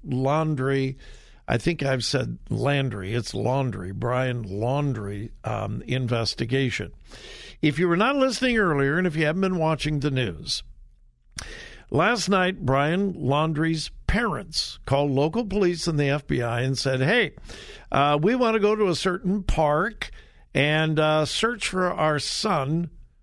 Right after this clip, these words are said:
tomorrow morning." Well, they met the parents there,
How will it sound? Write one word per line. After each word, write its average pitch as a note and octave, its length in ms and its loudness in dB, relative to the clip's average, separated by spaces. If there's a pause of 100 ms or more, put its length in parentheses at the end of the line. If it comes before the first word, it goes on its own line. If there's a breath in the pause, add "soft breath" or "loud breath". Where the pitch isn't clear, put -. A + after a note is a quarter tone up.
(240)
tomorrow D#3+ 400 2
morning." F#3+ 480 2 (1400)
Well, E3+ 400 2
they F3+ 400 2
met A#3 340 0 (220)
the C3 160 0
parents A#2+ 720 0
there, B2+ 680 -2